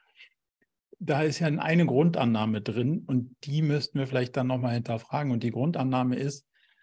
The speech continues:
dass die Summe unserer Handlungen der von uns quasi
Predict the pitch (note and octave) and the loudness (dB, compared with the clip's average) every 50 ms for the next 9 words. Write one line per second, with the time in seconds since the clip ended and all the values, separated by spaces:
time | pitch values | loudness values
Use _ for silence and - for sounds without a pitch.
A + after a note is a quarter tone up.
0 | _ _ - - C3+ B2+ - C#3+ C3+ A#2+ B2 D3 E3 E3 C3+ C3 C#3 C#3 C3 B2 | _ _ -6 -6 -6 -4 -2 -2 0 2 4 4 6 6 4 4 2 0 0 0
1 | A2+ A#2 A2+ A2 A#2 C3 D#3 D3+ B2+ A#2 A#2 B2 B2 B2+ B2+ B2+ B2+ C3 C3+ - | 0 0 0 0 0 0 0 0 0 0 0 0 0 0 0 0 -2 -2 -2 -4
2 | - B2 B2 C3+ C3+ C3 - - C3 B2 A#2 - - E3 C#3+ C#3+ C#3+ C3+ - - | -4 -4 -4 -4 -4 -4 -6 -6 -6 -6 -6 -6 -4 -4 -2 -2 -2 -4 -6 -10
3 | - - - _ _ _ _ _ - - - - C3 B2+ B2+ B2 A#2+ B2 B2+ B2 | -16 -16 -20 _ _ _ _ _ -20 -8 -2 0 2 2 2 2 0 -2 -2 -4
4 | B2 B2 B2 | -4 -6 -8